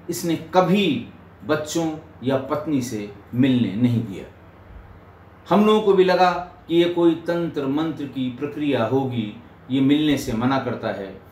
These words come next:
लेकिन जब शक ज़्यादा गहराने लगा तो मेरी पत्नी ने कहा, "जाओ और मेरी बहन को अपनी आंखों से देख कर आओ।" फिर इस जिद में उस दिन मैंने उनको देखा तो मेरे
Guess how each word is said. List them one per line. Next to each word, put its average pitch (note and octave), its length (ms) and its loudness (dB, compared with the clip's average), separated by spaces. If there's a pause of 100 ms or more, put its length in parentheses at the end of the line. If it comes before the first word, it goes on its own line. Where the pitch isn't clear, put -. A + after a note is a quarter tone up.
(220)
लेकिन E3 440 -2 (220)
जब F3 480 0
शक A3+ 440 -2
ज़्यादा D3+ 440 2
गहराने A#2 480 -2
लगा F#2+ 320 -10 (440)
तो E3 140 2
मेरी C#3 200 0
पत्नी E3 420 -6
ने D3 80 0
कहा, B2+ 420 -4 (240)
"जाओ C#3+ 480 2 (120)
और B2+ 80 -6
मेरी B2+ 220 2
बहन B2 380 0
को A2 320 -6 (280)
अपनी C3+ 320 -2
आंखों A#2+ 340 -2
से G2 200 -10
देख A#2+ 320 0
कर F#2+ 120 -8
आओ।" E2 200 -8 (340)
फिर F3 180 4
इस C3 220 2
जिद E3+ 200 2
में D#3 140 2
उस C3+ 160 2
दिन B2+ 160 0
मैंने A2+ 440 -2 (360)
उनको C#3 340 -2
देखा B2+ 440 -2 (420)
तो C3 60 -6
मेरे B2 480 2